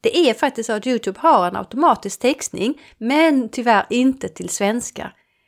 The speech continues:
Men är det så att du laddar upp din video där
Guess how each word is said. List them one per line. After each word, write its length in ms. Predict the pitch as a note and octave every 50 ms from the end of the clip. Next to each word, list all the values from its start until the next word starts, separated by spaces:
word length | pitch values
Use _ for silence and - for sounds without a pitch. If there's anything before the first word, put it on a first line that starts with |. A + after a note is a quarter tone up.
| _ _
Men 180 | - C#4 - -
är 160 | F4 E4+ D4
det 100 | C4 C#4
så 160 | C4+ - F4+
att 100 | D4 B3+
du 80 | - A3+
laddar 280 | G#3 G3+ G3 G#3 - -
upp 260 | F4 D#4 - _ -
din 120 | G#3+ G3+
video 320 | A#3+ D#4+ D#4+ B3 G3+ A#3 A3+
där 320 | B3+ G#3+ F3+ F#3+ A#3 D4